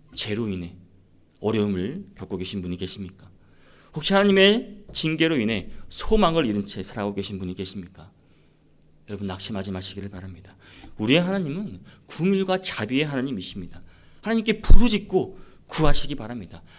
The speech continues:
잠시라도 하나님을 찾고 구하는 자를, 여러분, 하나님은 외면하지 않으십니다. 하나님은 우리의 죄가 아무리 크더라도 우리의 회개의 부르짖음을 들으시고 응답하십니다. 여러분이 어떤 죄를 지었던, 사람의 눈으로는 도저히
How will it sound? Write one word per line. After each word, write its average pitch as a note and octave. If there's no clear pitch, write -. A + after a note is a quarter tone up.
잠시라도 F3
하나님을 F#3+
찾고 -
구하는 C3
자를, B2
여러분, G2
하나님은 C#3+
외면하지 G2
않으십니다. F2+
하나님은 C#3+
우리의 D3
죄가 C#3+
아무리 D3
크더라도 C3+
우리의 E3+
회개의 D3+
부르짖음을 C3+
들으시고 B2+
응답하십니다. A#2
여러분이 B2+
어떤 B2+
죄를 F3
지었던, A2
사람의 B3
눈으로는 F#3
도저히 B3